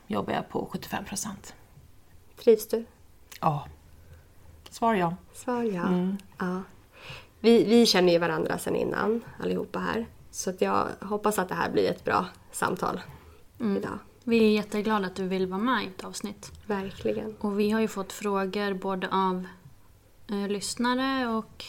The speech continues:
Speaker 3: andra personer, så vi kommer ställa lite frågor till dig under avsnittet.
Speaker 1: Mm.
Speaker 2: Mm.
Speaker 1: Och jag har lyssnat på alla era inslag och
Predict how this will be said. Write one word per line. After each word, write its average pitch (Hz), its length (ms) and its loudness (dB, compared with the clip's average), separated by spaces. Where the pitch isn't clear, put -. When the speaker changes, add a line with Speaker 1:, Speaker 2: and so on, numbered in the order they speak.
Speaker 3:
andra 214 300 0
personer, 202 600 -2
så 208 180 -6
vi 220 340 -2
kommer 233 280 2
ställa 196 320 -4
lite 262 200 -2
frågor 180 280 -2
till 190 140 -6
dig 190 220 -2
under 202 260 -2
avsnittet. 214 680 -8
Speaker 1:
Mm. 202 180 -2
Speaker 2:
Mm. 220 260 -2
Speaker 1:
Och 180 80 4
jag 170 100 4
har 170 120 2
lyssnat 185 480 2
på 170 80 -4
alla 160 180 0
era 160 100 2
inslag 165 360 -4
och - 160 -2